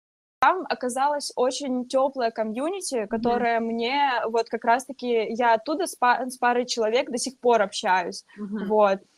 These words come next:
Speaker 1: Но тогда я не могла сильно высказываться в Инстаграме, и потому что я понимала, что те, кто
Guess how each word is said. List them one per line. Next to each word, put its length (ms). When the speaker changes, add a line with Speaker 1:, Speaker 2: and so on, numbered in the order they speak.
Speaker 1:
Но 500
тогда 260
я 140
не 120
могла 400
сильно 520
высказываться 760
в 60
Инстаграме, 880
и 280
потому 260
что 140
я 100
понимала, 520
что 460
те, 200
кто 680